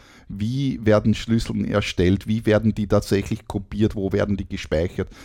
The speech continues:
Welche Dateirechte werden vergeben und so weiter? Also, dass man das noch einmal eben schärft und eventuell mit gewissen Richtlinien unterstützt.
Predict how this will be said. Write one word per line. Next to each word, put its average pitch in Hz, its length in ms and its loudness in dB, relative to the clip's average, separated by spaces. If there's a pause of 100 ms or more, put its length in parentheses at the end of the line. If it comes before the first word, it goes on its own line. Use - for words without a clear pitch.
(140)
Welche 98 260 2
Dateirechte 98 680 2
werden 90 280 0
vergeben 92 460 -2
und 180 220 0
so 101 120 -4
weiter? 90 340 0 (280)
Also, 107 200 0
dass 104 200 0
man 107 180 2
das - 320 -2
noch 104 180 0
einmal 110 360 2
eben 104 200 0
schärft - 520 -2
und 107 260 -2
eventuell 101 380 0
mit 101 160 0
gewissen 98 320 -4
Richtlinien 98 500 0
unterstützt. - 800 -6